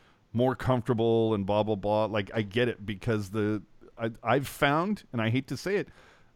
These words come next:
Fanatics does fit a little better than these damn Indo-, Indonesian-made Adidas. Do they fit better than, than the Pro Stock? No, but just saying. Um, <laughs> here's the side-by-side comparison.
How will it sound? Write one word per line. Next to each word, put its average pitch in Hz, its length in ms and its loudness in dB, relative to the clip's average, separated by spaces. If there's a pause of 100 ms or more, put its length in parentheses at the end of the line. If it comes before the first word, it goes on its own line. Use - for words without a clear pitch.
(120)
Fanatics 131 520 4
does 123 260 4
fit - 420 2
a 120 60 6
little 123 260 8
better 135 260 4
than 110 200 2
these 104 200 0
damn 110 500 0 (220)
Indo-, 117 380 2 (420)
Indonesian-made 113 880 0
Adidas. 104 580 -6 (500)
Do 113 100 2
they 101 140 2
fit 101 200 -4
better 110 200 2
than, 101 340 0
than 98 240 -6
the 92 60 -4
Pro 110 220 0
Stock? 160 320 -4
No, 101 800 8
but 87 140 -6 (160)
just - 200 -10
saying. 80 200 -10 (580)
Um, 95 400 2 (340)
<laughs> - 300 -6
here's 156 300 4
the 156 80 -2
side-by-side 139 800 4
comparison. 131 720 0